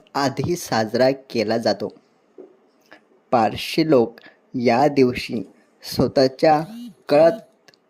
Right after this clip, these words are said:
नकळत, जाणते अजाणतेपणी झालेल्या चुका आठवतात, लक्षात घेतात, स्वतःला दुसऱ्याला क्षमा करून परमेश्वराची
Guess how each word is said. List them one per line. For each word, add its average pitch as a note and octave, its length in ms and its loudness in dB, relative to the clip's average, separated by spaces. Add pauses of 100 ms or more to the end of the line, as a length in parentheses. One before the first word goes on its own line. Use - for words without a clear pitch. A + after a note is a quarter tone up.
नकळत, C3 720 0 (460)
जाणते C3+ 640 0 (320)
अजाणतेपणी C3+ 960 2 (320)
झालेल्या B2 520 0
चुका C#3 460 -4 (140)
आठवतात, A2+ 560 0 (760)
लक्षात A#2+ 560 -2 (100)
घेतात, G2+ 320 -2 (580)
स्वतःला C#3+ 520 0 (380)
दुसऱ्याला C3+ 480 0
क्षमा C#3+ 520 -2
करून B2 440 -2 (460)
परमेश्वराची C3+ 800 0